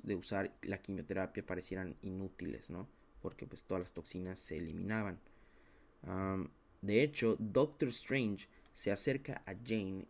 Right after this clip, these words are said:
y le dice que si se transformaba una vez más en Mighty Thor, ella, eh, moriría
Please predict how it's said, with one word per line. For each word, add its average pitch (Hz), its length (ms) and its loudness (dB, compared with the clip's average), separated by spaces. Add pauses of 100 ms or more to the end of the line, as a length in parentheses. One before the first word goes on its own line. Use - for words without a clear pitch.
y 107 120 0
le 92 160 2
dice 107 540 -2
que 98 120 -2
si - 180 -6
se 95 160 -2
transformaba 110 920 0 (300)
una 135 400 2 (460)
vez 107 340 2
más 110 460 0 (680)
en 92 160 0
Mighty 113 300 4
Thor, 104 320 2 (960)
ella, 139 640 4 (880)
eh, 90 340 -2 (1000)
moriría 104 760 2